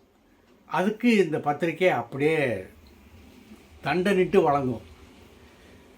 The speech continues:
அந்த பத்திரிகை வந்து கமல்ஹாசன் இந்த மக்கள் நீதி மய்ய நிர்வாகிகளை வந்து கடுமையா இந்த மாதிரி பணத்தை பங்கு போ-, அப்படின்ட்டு செய்திகள் போட்டிருக்காங்க.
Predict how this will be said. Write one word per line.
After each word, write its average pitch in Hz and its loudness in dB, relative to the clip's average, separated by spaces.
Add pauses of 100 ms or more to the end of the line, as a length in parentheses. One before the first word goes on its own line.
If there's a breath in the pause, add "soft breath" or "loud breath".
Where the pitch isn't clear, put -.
(300)
அந்த 185 0
பத்திரிகை 190 0
வந்து 160 -2 (760)
கமல்ஹாசன் 151 -4
இந்த 120 -4
மக்கள் 127 -4
நீதி 165 0
மய்ய 120 -6
நிர்வாகிகளை 123 -2
வந்து 104 -8 (360)
கடுமையா 139 -6
இந்த 104 -12
மாதிரி 113 -6 (580 soft breath)
பணத்தை 147 -8
பங்கு 127 -6
போ-, 135 -14 (720 soft breath)
அப்படின்ட்டு 131 -8
செய்திகள் 180 -4
போட்டிருக்காங்க. 113 -6